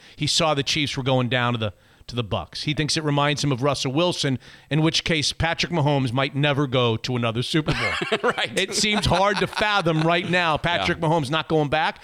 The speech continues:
Speaker 1: but I'm guess-, I'm guessing that if we thought about after the one-yard disaster against the Patriots, if I would have asked the next morning, "Is Russell Wilson going back to the Super Bowl?" you would have said, "Oh, may-, maybe next year."
Speaker 2: Oh, yeah.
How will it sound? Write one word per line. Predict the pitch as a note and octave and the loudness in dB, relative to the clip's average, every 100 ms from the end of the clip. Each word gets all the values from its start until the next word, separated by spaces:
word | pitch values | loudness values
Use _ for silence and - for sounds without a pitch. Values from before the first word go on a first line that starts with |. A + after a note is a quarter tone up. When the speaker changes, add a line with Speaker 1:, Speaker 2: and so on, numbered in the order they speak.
| - - | -18 -2
Speaker 1:
but | D#3 | 0
I'm | D#3 | 0
guess-, | E3 F#3+ - - | 0 -2 -4 -2
I'm | D3+ | -2
guessing | D3 F#3+ - F#3 | 0 0 0 0
that | D#3+ | 0
if | D3 | 2
we | D3+ C#3+ | 0 0
thought | - F3+ G3 | 2 2 2
about | C3+ F3 D#3+ D3+ - - | 2 2 2 -2 -18 -4
after | D#3 - E3 | -4 0 2
the | D3 | 2
one-yard | D3 E3+ E3 D#3 D3+ | 4 2 4 2 2
disaster | C#3 B2 D#3 E3+ - - B2 - - - B2+ | 0 0 0 0 -2 -4 -4 -6 -20 -8 -4
against | D3 D3 | -2 -4
the | - | -4
Patriots, | D#3+ E3 - D3 C3+ | -2 -2 -2 -2 -2
if | D#3 | 0
I | E3 | 2
would | E3 | 2
have | D3 | 2
asked | D#3 D#3 | 0 0
the | - | -2
next | D3 - C3+ | -2 -2 -2
morning, | D#3+ D#3 C#3 | 0 0 -2
"Is | A#2 | -2
Russell | C#3 D#3+ E3 | -2 -2 -2
Wilson | C#3+ E3 - D3 | 0 0 -2 -2
going | C#3+ C#3 | 0 0
back | C#3 C#3 | 0 -4
to | B2+ | -8
the | |
Super | A2+ G3+ G#3+ | -4 -4 -4
Bowl?" | B2 A2 F2+ - _ - - _ | -6 -8 -10 -12 _ -20 -20 _
you | C#3 | -2
would | D#3+ | 0
have | - | 0
said, | C#3 | 0
"Oh, | D3+ F#2 C#3+ | 0 -2 -4
may-, | D#3+ - | -4 -2
maybe | C#3+ F#3 D#3+ | 0 0 0
next | D3+ D#3 - - | 0 0 -2 -2
year." | F#3+ E3 D#2 - _ _ _ _ _ _ _ _ | -2 -2 -6 -18 _ _ _ _ _ _ _ _
Speaker 2:
Oh, | D3 | 0
yeah. | C3+ | 0